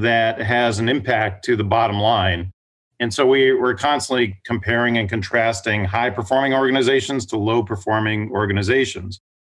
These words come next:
And as part of that, we run a very large network of, um, H R executives and business executives, and we call it a closed network because we don't allow any vendors or consultants or, or the press, for that matter,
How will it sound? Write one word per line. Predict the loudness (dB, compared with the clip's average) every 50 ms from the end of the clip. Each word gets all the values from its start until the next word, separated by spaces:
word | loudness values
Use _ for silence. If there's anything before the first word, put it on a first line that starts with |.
| _ _
And | -2 0 0
as | 0 0
part | -2 0 0 0 2 2
of | 2
that, | 2 2 2 2 2
we | 2 2
run | 2 2 4 2 2 2 2
a | 4 2 2
very | 2 2 2 2 2 4
large | 4 4 4 4 4 4 2 2 2 0
network | 0 2 2 2 0 0 0 0 2 2 2 0 -2 0
of, | 0 0 2 0 0 0 0
um, | 2 2 2 2 0 -2 0
H | 0 0 0 0 0
R | 0 2 2
executives | 0 0 0 -2 -2 -2 0 0 0 0 0
and | 0 -2 0
business | 0 -2 0 -2 -4 -4 -4
executives, | -4 -4 -2 0 0 -2 -2 -2 -2 0 0 0 0 -2 -6 -8 -8 -6
and | -2 0
we | 0 0
call | 0 0 0 2 2 2
it | 2 0
a | -2
closed | -4 -6 -10 -6 -2 0 2 2 2 2 0 -2 -2 -2
network | 0 0 0 0 0 0 0 0 -2 -6 _ _ _ _ _ _ _ -4
because | -2 -2 0 0 0
we | 2 2
don't | 2 2 2
allow | 2 4 4 4 6 4 4
any | 2 2 0 0
vendors | 0 -2 -2 0 0 0 2 2 2 4 4 4 2 2 2 2
or | 0 0 -2
consultants | -2 -4 -4 -4 -2 0 0 0 0 0 0 0 0 0 0 -2 -2 -4
or, | -4 -2 0 0 0 0 0
or | -2 -2 -2 -2
the | -2
press, | -4 -2 -2 0 0 0 -2
for | -4 -2 0
that | 0 2 2
matter, | 2 2 2 2 0 -2